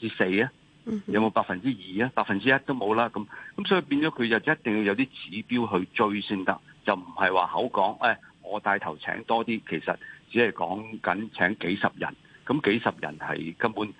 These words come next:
Speaker 1: 解決唔到問題，亦都唔，唔會令到商界有個，啊，領導嘅作用嘅。
Speaker 2: 嗯哼，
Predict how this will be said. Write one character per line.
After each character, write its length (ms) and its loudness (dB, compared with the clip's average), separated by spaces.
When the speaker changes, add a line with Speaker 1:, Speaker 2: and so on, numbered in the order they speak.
Speaker 1:
解 200 2
決 160 -2
唔 120 -18
到 120 -2
問 260 -2
題， 240 -2
亦 80 0
都 200 2
唔， 260 -4
唔 300 4
會 80 8
令 180 2
到 160 0
商 320 -6
界 220 2
有 100 2
個， 480 0
啊， 400 0
領 180 -8
導 120 -2
嘅 140 -4
作 260 -2
用 180 -12
嘅。 60 -16
Speaker 2:
嗯 180 -2
哼， 280 -2